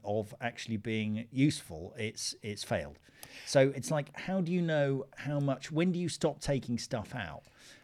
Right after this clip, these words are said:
Uh, you know, and, and so, uh, and you face that problem, you know, any kind of model you're gonna build where you think, well, um,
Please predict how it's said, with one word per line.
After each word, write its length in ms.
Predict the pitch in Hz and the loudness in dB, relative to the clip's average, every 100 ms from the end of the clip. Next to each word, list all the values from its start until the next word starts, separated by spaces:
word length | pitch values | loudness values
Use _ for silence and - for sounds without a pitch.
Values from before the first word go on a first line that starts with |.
| - | 2
Uh, 140 | 135 139 170 | 2 2 -2
you 160 | 160 | 2
know, 160 | 131 127 - 165 | 2 0 -4 -2
and, 200 | 147 147 147 | 0 0 0
and 240 | 143 139 | 0 0
so, 300 | - 156 143 147 143 | 4 4 4 -2 -6
uh, 20 | |
and 360 | 147 156 151 143 | 0 0 2 2
you 80 | 151 | 4
face 340 | 151 165 143 | 4 4 4
that 200 | 156 123 | -2 -2
problem, 320 | - 127 123 | -2 0 2
you 100 | 135 | 2
know, 120 | 127 113 | 2 0
any 220 | 143 147 | 0 0
kind 180 | 113 113 | 0 0
of 60 | 110 | 0
model 200 | 104 104 | -2 -4
you're 60 | |
gonna 120 | 104 107 | -4 -2
build 260 | 123 113 113 | 0 0 -2
where 100 | 117 | -4
you 80 | |
think, 240 | 110 123 117 | -2 -2 0
well, 220 | 120 123 120 - - | 2 0 0 -8 -4
um, 240 | 120 120 | 2 2